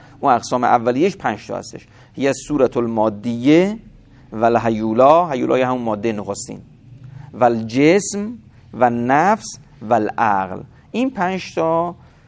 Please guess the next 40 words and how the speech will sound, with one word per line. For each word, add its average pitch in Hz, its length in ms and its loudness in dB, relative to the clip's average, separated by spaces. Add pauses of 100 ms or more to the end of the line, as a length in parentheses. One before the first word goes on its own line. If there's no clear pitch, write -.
(380)
اقسام 117 460 -4
اولیه 107 680 -4
و 135 60 -4
انواع 110 380 -2
اولیه 107 640 -2
جوهر 101 340 -6
هستن. - 280 -18 (580)
دو 311 100 4
تا 311 120 0
نکته 190 320 -2
رو 185 320 -2
علامه 127 340 -4
در 127 240 -2
ادامه 117 220 -2
مطرح 120 400 -6
می‌فرماد. 156 500 -8 (300)
یکی 220 180 -8
اینکه 302 160 -6
این 294 220 -8
تقسیم 208 760 -10 (240)
حصر 147 380 -10
عقلی 143 540 -4
نیستش. - 580 -8 (640)
حالا 208 220 -6
نکته‌ای 254 240 -8
که 180 300 -6 (120)
باید 143 180 -2
بهش 135 220 -8
توجه 123 300 -6
داد 170 160 -10
اینه 196 180 -10
که 120 160 -14
خب، 147 180 -10
ظاهر 139 720 0
بیان 214 440 -4
حکما 196 440 -8
این 196 120 -12
هستش 196 320 -12
که 180 80 -12
این 196 400 -12